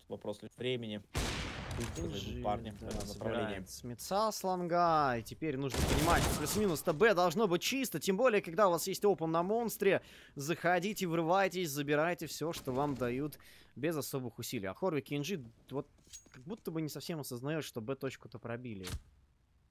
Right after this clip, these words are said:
Speaker 2: Бомба установлена.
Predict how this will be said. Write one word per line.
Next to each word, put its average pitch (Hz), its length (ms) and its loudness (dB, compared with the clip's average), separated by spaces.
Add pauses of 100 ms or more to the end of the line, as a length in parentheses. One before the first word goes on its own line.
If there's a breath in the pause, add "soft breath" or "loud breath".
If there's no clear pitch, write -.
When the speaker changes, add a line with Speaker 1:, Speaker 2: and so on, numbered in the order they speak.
(3500)
Speaker 2:
Бомба 156 240 -6
установлена. 160 840 -2